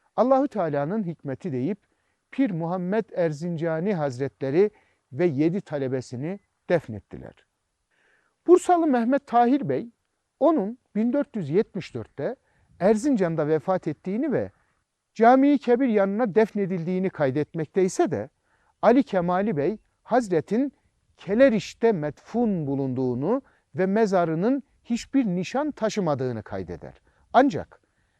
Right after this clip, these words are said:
bölgede dört nesildir anlatıla gelen sözlü tarihe göre Pir Muhammed Bahattin Hazretlerinin kabri saadetleri şu anda bizim de huzurunda bulunduğumuz Erzincan'ımızın evliyalar menbaı olan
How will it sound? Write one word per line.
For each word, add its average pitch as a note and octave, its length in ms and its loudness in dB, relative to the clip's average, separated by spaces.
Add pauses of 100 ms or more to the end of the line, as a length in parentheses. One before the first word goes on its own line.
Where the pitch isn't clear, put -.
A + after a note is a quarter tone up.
(160)
bölgede G#3+ 560 2 (540)
dört D4 280 8
nesildir A3+ 580 -2 (120)
anlatıla G#3+ 580 0
gelen A3+ 380 0
sözlü G3 420 -2
tarihe G3+ 460 2
göre B2 340 -4 (600)
Pir D4 180 4
Muhammed F#3 480 -2 (120)
Bahattin D#3+ 460 -2
Hazretlerinin C3 840 -4
kabri D#3+ 380 -4
saadetleri C#3 840 -2 (320)
şu C#4 220 -2
anda E3+ 460 -4
bizim G3+ 380 0
de E3+ 40 2
huzurunda C3+ 760 -4
bulunduğumuz E3+ 720 -2 (420)
Erzincan'ımızın F3+ 1000 0 (360)
evliyalar G3+ 680 2
menbaı D#3+ 560 -2
olan D#3+ 420 0